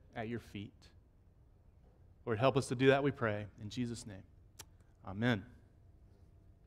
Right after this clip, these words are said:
Just, uh, a few months ago, my family and I were in, were in Panama, a Spanish-speaking country. And I, um,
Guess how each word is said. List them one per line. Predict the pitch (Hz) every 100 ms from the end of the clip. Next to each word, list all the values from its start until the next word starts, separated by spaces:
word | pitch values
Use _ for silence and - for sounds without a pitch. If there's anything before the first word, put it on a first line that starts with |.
| - - - - - - - - - - - - - - - - - - - - - - -
Just, | 170 - -
uh, | 156 139 135
a | 147
few | 170
months | 165 165
ago, | 143 131
my | 127
family | 135 139 135
and |
I | 123 117
were | 113
in, | 117 110 110 -
were | 120
in | 110
Panama, | - 151 110 98 110 - - - - - - - - - - - _ - - 127
a | - -
Spanish-speaking | - 143 131 117 - - - - 123 120 104
country. | 127 120 147 190 - - - - - - - - - _ - - - - -
And | 139 139 131 -
I, | 139 139 151 139
um, | 131 117 104